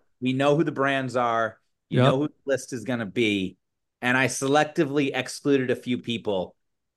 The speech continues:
Speaker 1: and let
Speaker 2: Yep.
Speaker 1: you take the field for exactly that reason. You know, you'd be surprised how different the submissions so far have been. I'm actually
Speaker 2: I
Speaker 1: very
Speaker 2: believe it.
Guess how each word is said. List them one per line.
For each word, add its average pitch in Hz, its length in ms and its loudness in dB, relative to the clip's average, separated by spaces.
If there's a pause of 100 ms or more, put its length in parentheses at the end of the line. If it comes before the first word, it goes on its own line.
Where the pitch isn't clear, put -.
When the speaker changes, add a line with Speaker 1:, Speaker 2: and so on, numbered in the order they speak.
(120)
Speaker 1:
and 117 220 0
let 120 100 8
Speaker 2:
Yep. 127 80 4
Speaker 1:
you 113 160 -2 (120)
take - 140 -16
the 120 80 -2
field 113 540 4 (320)
for 135 200 6
exactly 160 440 4
that 180 180 6
reason. 202 240 4
You 139 140 -2
know, 151 60 0
you'd 147 180 -4
be 226 100 -6
surprised 147 640 0
how 127 640 -2 (1200)
different 120 420 -2 (380)
the 113 120 -6
submissions 117 520 -4
so 110 120 0
far 107 240 2
have 95 200 -2
been. 98 180 0
I'm 95 140 0
actually 120 340 0
Speaker 2:
I - 40 -6
Speaker 1:
very 110 260 4
Speaker 2:
believe 107 280 4
it. 104 200 -2